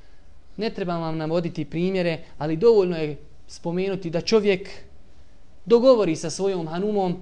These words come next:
da jednom na dan, jednom heftično, jednom mjesečno, jednom godišnje uzmu Kur'an pa zajedno uči. Ili da se dogovori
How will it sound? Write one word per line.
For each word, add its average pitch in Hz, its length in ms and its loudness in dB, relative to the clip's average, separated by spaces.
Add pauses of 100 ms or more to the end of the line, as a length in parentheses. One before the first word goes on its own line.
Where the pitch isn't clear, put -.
(240)
da 165 140 2
jednom 208 520 4 (720)
na 214 260 4
dan, 139 340 0 (100)
jednom 175 360 0
heftično, 175 680 -2 (320)
jednom 208 380 4
mjesečno, 180 680 0 (300)
jednom 214 400 6
godišnje 196 600 6 (200)
uzmu 190 440 4
Kur'an 196 460 2
pa 180 100 2
zajedno 160 480 2
uči. 160 440 -2 (760)
Ili 208 440 0 (100)
da 160 100 -4
se 170 160 -4
dogovori 175 600 2